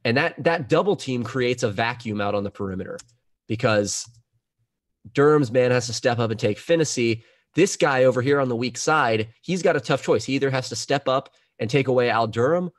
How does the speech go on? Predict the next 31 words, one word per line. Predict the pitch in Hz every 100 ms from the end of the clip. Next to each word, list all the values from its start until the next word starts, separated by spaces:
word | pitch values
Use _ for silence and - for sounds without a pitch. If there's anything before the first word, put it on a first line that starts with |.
| _ _ _ _ _ _ _ _
or | 151 175 156 -
it, | 123 - 131
which, | 131 123
which | 123 117 - - -
then | 110 120 117
leaves | 117 117 95
Romeo | 117 117 110
Langford | 107 139 160 113
open, | 104 101 110
or | 117 151
he's | 160
gotta | - 123
stay | - 120
home | 113 151 143
on | 113
Romeo | 104 101 101
Langford, | 98 98 - 101 95 - _ -
Indi-, | 117 113 113
maybe | 120 127 113
Indiana's | 107 104 101
best | 104 98
shooter, | - 139 107 101 - _ _ _
and, | 123 104 107
and | 113 107
take | 120 117
away | 107
his | 104 98
three. | - 143 101 95 _ _ _
He | 156
kinda | - 214 220
does | 127 147 139 117